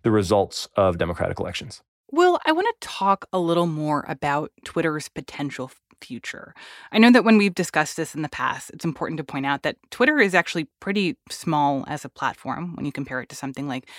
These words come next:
Speaker 2: Facebook or TikTok in terms of the number of users. And, um, I think that it is fairly criticized as, like, the thing that only journalists and politicians and celebrities use, that real people aren't on Twitter. Um, but at the same time,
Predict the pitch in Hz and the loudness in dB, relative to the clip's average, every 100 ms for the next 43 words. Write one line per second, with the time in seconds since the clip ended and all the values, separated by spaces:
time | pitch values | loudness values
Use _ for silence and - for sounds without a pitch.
0 | - _ - 151 - 151 143 143 - 147 | -20 _ -6 -6 -6 -8 -6 -10 -10 -12
1 | - 135 135 143 139 143 131 139 135 135 | -6 -6 -6 -10 -10 -10 -10 -10 -10 -10
2 | 131 139 131 139 160 151 139 123 - - | -12 -12 -12 -12 -12 -12 -10 -10 -12 -20
3 | - - 143 143 160 165 160 - 147 147 | -16 -2 0 0 -2 -4 -2 2 2 2
4 | - _ _ - 175 147 - - _ - | -6 _ _ -6 -4 -4 -12 -16 _ -6
5 | - 208 220 202 180 165 - 185 175 - | 4 6 6 4 4 2 2 2 4 4
6 | 156 160 151 165 151 151 147 160 - 165 | 6 6 2 -2 -2 -2 -2 -4 -2 0
7 | 170 165 - 156 160 160 156 151 - - | 2 0 -2 -2 -2 0 -2 -4 -10 -12
8 | 165 165 175 180 180 175 - 180 170 147 | -8 -2 0 2 4 2 0 -2 -2 2
9 | 151 156 156 - 156 156 160 156 156 151 | 0 0 -4 -4 -4 -4 -6 -6 -4 -4
10 | 147 143 143 135 139 143 135 143 139 - | -6 -8 -8 -6 -6 -6 -8 -8 -8 -8
11 | 156 - - 151 143 139 135 - 107 131 | -10 -8 -8 -6 -6 -8 -10 -8 -6 -2
12 | 156 - - - - 180 180 170 - 240 | -2 -4 -16 -16 0 6 6 4 6 8
13 | 233 254 269 269 269 285 202 165 | 8 4 6 6 6 4 4 0